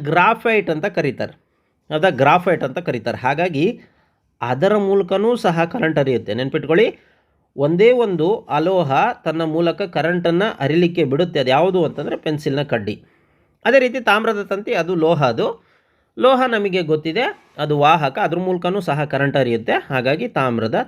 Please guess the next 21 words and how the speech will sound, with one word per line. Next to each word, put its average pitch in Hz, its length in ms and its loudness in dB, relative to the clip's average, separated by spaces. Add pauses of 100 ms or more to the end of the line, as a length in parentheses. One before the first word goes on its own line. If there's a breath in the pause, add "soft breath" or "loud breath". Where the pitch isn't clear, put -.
ತಂತಿ. 104 320 -6 (1160 soft breath)
ಇಷ್ಟೇ 190 220 4
ಆನ್ಸರ್, 160 440 0
ಆನ್ಸರ್ 151 280 -4
ಬರ್ದ್ಬಿಟ್ರೆ 131 360 -4
ಆಯ್ತು. 101 220 -6 (640)
ತಾಮ್ರದ 156 340 2 (680 soft breath)
ತಂತಿ 156 280 0
ಮತ್ತು 196 240 -2
ಪೆನ್ಸಿಲ್ 170 380 -2
ಕಡ್ಡಿ 107 300 -2 (1700 soft breath)
ಇದ್ರ 151 180 4
ಮೂಲಕ, 131 260 0 (880)
ಆ, 147 220 2
ಕರೆಂಟ್ 160 300 2
ಹರಿಯುತ್ತೆ, 135 280 0
ಆವಾಗ 196 220 0
ಬಲ್ಬ್ 135 320 -2 (140)
ಆನ್ 139 160 -2
ಆಗತ್ತೆ 107 280 -4
ಅಂತ. 101 200 -10